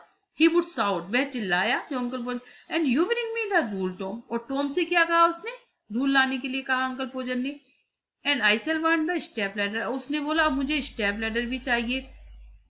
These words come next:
In this picture you are seeing that under Uncle Pojar trying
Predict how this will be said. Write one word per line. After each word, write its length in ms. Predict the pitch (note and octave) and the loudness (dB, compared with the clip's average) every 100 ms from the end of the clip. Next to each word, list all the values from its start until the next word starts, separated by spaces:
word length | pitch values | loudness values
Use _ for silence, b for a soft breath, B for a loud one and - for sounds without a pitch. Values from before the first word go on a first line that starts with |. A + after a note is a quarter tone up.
| _ _ _ _ _ _ _ _ _ _ | _ _ _ _ _ _ _ _ _ _
In 160 | A#3 A#3 | 0 0
this 120 | C4+ | 0
picture 240 | C4+ B3+ C4+ | -4 -2 -2
you 120 | C4 | 2
are 100 | C4 C4 | 2 2
seeing 260 | B3 C4 C#4 | 0 0 2
that 220 | B3 - | 0 0
under 200 | A3+ A#3+ B3+ A#3+ | -2 -2 -4 -4
Uncle 280 | A#3 B3 A#3 | -2 -2 -2
Pojar 260 | A#3 A3 B3+ F4+ B B - | 0 2 2 0 B B 0
trying 320 | A#3 A3 D4 | 4 4 2